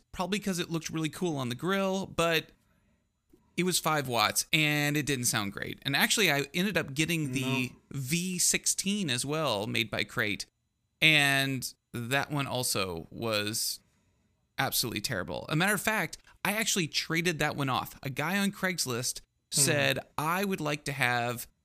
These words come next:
Speaker 1: your amp and I will give you an iPad mini."
Speaker 2: <laughs>
Speaker 1: And I went, "You know what? I can do that. That's not a problem."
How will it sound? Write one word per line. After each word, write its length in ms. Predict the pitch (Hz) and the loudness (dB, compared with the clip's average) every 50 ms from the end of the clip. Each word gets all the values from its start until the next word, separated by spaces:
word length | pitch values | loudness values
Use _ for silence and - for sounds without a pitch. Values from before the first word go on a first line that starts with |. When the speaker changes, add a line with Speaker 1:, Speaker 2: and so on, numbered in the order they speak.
| _ _ _ _ _ - | _ _ _ _ _ -8
Speaker 1:
your 340 | 139 135 143 156 180 190 - - | -2 0 2 2 2 0 0 0
amp 340 | 151 147 131 127 127 - - - | 0 2 2 0 0 -2 -4 -6
and 120 | 143 127 - | -4 -4 -2
I 180 | - 131 135 147 | 0 0 0 2
will 160 | 151 147 143 | 0 0 -2
give 240 | 139 131 139 143 135 | -2 0 -2 0 0
you 160 | 131 131 131 127 | 0 -2 -2 -2
an 80 | 113 | -2
iPad 500 | - 117 120 123 127 - 135 131 117 113 - | -2 -4 -4 -4 -4 -2 -2 -4 -4 -2 -6
mini." 340 | 117 107 - - - - - - | -6 -6 -6 -8 -12 -14 -16 -8
Speaker 2:
<laughs> 100 | _ - | _ 4
Speaker 1:
And 180 | 208 156 127 123 | 4 4 6 4
I 80 | 135 | 2
went, 280 | 143 143 147 143 - - | 4 4 2 2 2 0
"You 80 | 202 233 | -4 -2
know 120 | 254 247 | -2 -2
what? 240 | 247 262 269 262 - _ _ _ _ _ _ _ _ - - - | -2 -2 -4 -6 -10 _ _ _ _ _ _ _ _ -20 -10 -10
I 60 | 381 | -8
can 140 | - - 160 139 | -4 -2 0 0
do 120 | 127 117 | 0 2
that. 220 | 127 143 190 - - | 2 2 0 0 -2
That's 160 | - - - | -2 0 2
not 140 | 160 127 113 | 2 2 0
a 60 | 107 | 0
problem." 400 | - 131 117 120 135 180 214 | 2 2 2 2 2 0 -2